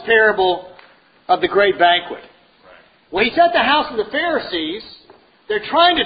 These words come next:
trap him. He solves that problem, but as he watches the behavior of the people that he's at this dinner with, he notices that they're all sort of jockeying for position to get the most important place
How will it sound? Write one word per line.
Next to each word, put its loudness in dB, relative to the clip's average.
trap 2
him. 0
He -2
solves 6
that 2
problem, 4
but -2
as 0
he 2
watches 2
the -2
behavior 0
of -2
the 0
people -2
that 0
he's -4
at 0
this -4
dinner 2
with, 2
he 0
notices 2
that 2
they're 4
all 6
sort 2
of -4
jockeying 0
for 2
position 0
to -2
get -2
the -2
most 4
important 0
place 0